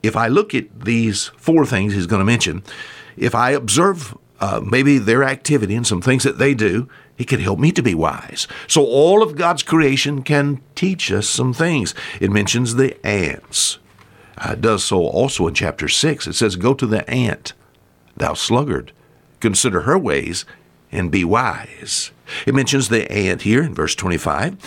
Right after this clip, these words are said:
It mentions the conies in verse twenty-six, the locust, verse twenty-seven. It says, "The spider taketh hole with her hands, and is in kings' palaces." It says, "There be three things which go well, yea, four are comely in going."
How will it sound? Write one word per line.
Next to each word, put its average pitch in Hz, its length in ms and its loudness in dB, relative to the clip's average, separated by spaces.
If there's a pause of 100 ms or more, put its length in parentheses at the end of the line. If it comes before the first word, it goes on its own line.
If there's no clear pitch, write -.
(160)
It - 40 -8
mentions 107 360 2
the 139 120 0
conies 98 720 -2 (320)
in 104 200 0
verse - 200 0
twenty-six, 95 560 0
the 78 160 -2
locust, 110 460 -2
verse - 220 -4
twenty-seven. 104 640 0 (260)
It 90 60 -4
says, 117 200 0
"The 113 100 0
spider 117 460 0
taketh - 320 -6
hole 135 400 0
with 139 320 -4
her - 160 -4
hands, 131 420 0 (280)
and 92 100 0
is 101 120 2
in 107 120 0
kings' 160 400 0
palaces." - 720 -8 (260)
It - 80 0
says, 151 160 0
"There 160 80 2
be 165 140 4
three 165 240 2
things 156 360 0
which 139 260 2
go 131 160 4
well, 120 600 2 (300)
yea, 117 220 2
four 139 340 2
are 95 160 0
comely 131 640 0
in 101 220 0
going." 143 400 2